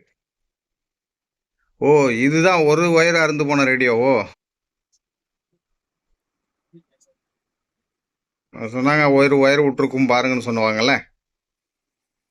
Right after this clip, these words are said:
சரி,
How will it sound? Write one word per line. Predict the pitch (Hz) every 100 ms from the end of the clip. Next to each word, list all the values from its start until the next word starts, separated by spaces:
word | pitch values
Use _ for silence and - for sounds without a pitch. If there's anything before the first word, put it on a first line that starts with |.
| _ _ _ _ _ _ _ _ _ _ _ _ _ - _ _ _ _ _ _ _ _ _ _ _ _ - -
சரி, | 127 127